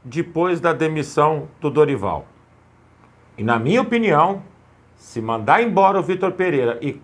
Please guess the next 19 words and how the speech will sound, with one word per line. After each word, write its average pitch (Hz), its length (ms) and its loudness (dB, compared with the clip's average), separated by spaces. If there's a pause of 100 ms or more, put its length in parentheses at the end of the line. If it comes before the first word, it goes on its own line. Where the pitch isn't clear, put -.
(140)
contratar 190 920 2 (160)
o 120 140 -8
Tite, - 560 -10 (180)
o 113 120 -6
senhor 120 500 -2
Adenor, 135 680 2 (1300)
a 233 140 0
gente 240 280 0
tá 233 140 4
ferrado. 165 680 2 (720)
Não 247 240 0
combina 226 720 -2
em 233 160 0
nada 208 420 4
com 202 200 -2
o 196 40 -2
Mengão, 185 380 -4
minha 143 180 -6
gente. - 400 -18